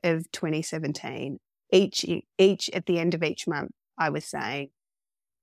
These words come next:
"I, I am hitting eight thousand dollars, ten thousand, twenty thousand dollars a month." And that was, it wasn't always like that. There were ups and downs, of course, but that was the thing I think that really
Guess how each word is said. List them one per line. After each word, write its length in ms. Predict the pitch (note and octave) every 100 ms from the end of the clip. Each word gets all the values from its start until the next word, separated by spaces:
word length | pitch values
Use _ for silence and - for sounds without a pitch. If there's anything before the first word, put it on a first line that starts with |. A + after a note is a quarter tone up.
| _
"I, 280 | D#3+ D#3 - _ _ _ -
I 460 | E3+ E3 E3 D#3 -
am 180 | D#3+
hitting 380 | D3 D#3+ D3+ C#3 - -
eight 160 | E3 -
thousand 320 | D#3+ D#3+ D#3+
dollars, 400 | D#3 D3+ D3+ - _
ten 220 | - D3+
thousand, 460 | D3+ D3+ D#3 D#3 D3
twenty 280 | - D#3 C#3+
thousand 360 | D#3 D3+ C#3+
dollars 480 | C3 A#2 G2+ - - -
a 40 |
month." 340 | D#3+ B2 - -
And 140 | B3+ F4
that 140 | D#4
was, 220 | B3 G#3+
it 100 | A3
wasn't 280 | A3+ A#3+ E3+
always 260 | D3+ F#3+ A3
like 140 | -
that. 200 | - D3
There 120 | - E3
were 240 | D#3+ D3 - _ _ _ -
ups 280 | G3 - -
and 140 | E3+
downs, 400 | E3+ E3 F3 F#3
of 140 | F3+
course, 420 | - - - F#3 - _ _ _
but 140 | D#3+ - -
that 320 | A3 C4+ - - - - _ -
was 240 | A3+ A#3 -
the 140 | C4+
thing 380 | - G3+ F3 F3+
I 80 | D#3+
think 280 | - D#3+
that 120 | D#3+ D#3
really 440 | D#3+ D#3 D#3+ D3+